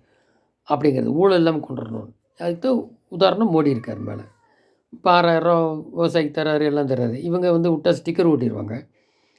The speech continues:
அப்போ சீதாராமன் அப்பா வீட்டு பணத்தை கேட்கவில்லை, தமிழக மக்கள் செலுத்திய வரி பணத்தில் தமிழகம் கோரிய பேரிடர் நிவாரண நிதியை தான் கேட்கிறோம் என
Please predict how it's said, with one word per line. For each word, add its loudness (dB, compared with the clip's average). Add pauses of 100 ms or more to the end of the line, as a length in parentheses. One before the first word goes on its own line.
(760)
அப்போ -2
சீதாராமன் 2
அப்பா -2
வீட்டு 0
பணத்தை -2
கேட்கவில்லை, 2
தமிழக 2
மக்கள் 2
செலுத்திய -2
வரி 2
பணத்தில் 0
தமிழகம் 2
கோரிய 2
பேரிடர் 0
நிவாரண 0
நிதியை 0
தான் 0
கேட்கிறோம் -2
என 2